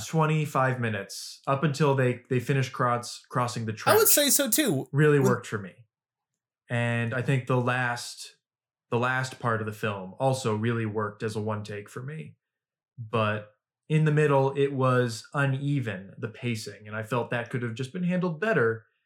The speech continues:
Speaker 1: But the one take itself really didn't, I felt it, it, it added a lot to the film, and despite some issues when the characterization fell flat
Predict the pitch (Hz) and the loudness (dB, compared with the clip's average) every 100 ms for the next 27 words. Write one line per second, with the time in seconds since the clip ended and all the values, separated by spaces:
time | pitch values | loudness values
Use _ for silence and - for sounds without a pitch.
0 | _ _ - 131 123 131 123 156 160 151 | _ _ 0 2 2 0 2 2 2 2
1 | 139 135 - 120 113 104 127 131 127 117 | 0 -2 0 0 0 -2 0 2 2 0
2 | 123 117 117 113 _ _ _ 175 170 190 | -2 -2 -6 -8 _ _ _ 0 4 4
3 | 185 180 180 - 180 170 160 190 127 110 | 2 0 -4 -4 -6 -4 -2 0 0 -2
4 | - 139 139 143 147 - 147 139 139 151 | -2 2 4 2 0 -4 -4 -2 0 0
5 | 131 131 135 127 123 123 120 - _ _ | 2 -2 -4 -4 -2 -4 -8 -14 _ _
6 | - 123 - 139 139 - 123 123 - 143 | -12 -8 -2 0 0 -2 -2 -4 -2 -2
7 | 139 131 117 113 107 113 107 104 104 _ | 0 0 0 -2 -4 -4 -2 -4 -10 _
8 | _ 131 - 131 120 120 110 131 131 117 | _ -6 0 0 0 -2 0 0 0 -4
9 | 113 104 - 110 101 107 | -4 -4 -4 -6 -6 -8